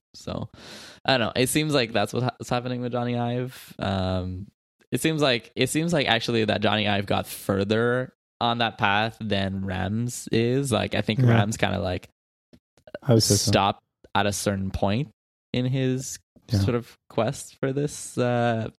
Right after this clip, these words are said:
Speaker 1: kind of ideal. But, um, yeah, I don't know. Like, the, the, so the reason why I, I wanted to talk about the, um, the sort of, like,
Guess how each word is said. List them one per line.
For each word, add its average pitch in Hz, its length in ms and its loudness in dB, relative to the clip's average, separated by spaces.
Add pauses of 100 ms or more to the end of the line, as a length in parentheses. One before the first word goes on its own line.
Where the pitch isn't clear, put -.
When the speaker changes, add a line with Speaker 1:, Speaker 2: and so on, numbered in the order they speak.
(200)
Speaker 1:
kind 110 180 0
of 104 80 -2
ideal. 104 520 0
But, 104 340 -2 (600)
um, 98 680 0 (960)
yeah, 147 220 2
I 143 100 4
don't 170 120 2
know. 110 100 2
Like, 131 180 0
the, 147 140 2 (460)
the, 131 80 -6
so 151 120 0
the 151 120 0
reason 220 280 0
why 147 200 0
I, 117 260 0
I 117 40 2
wanted 110 280 -2
to 113 60 -6
talk 107 200 -2
about 95 280 -4
the, 98 260 -4
um, 92 320 -6
the 113 160 -2
sort 110 180 -2
of, 98 80 -4
like, 98 240 -6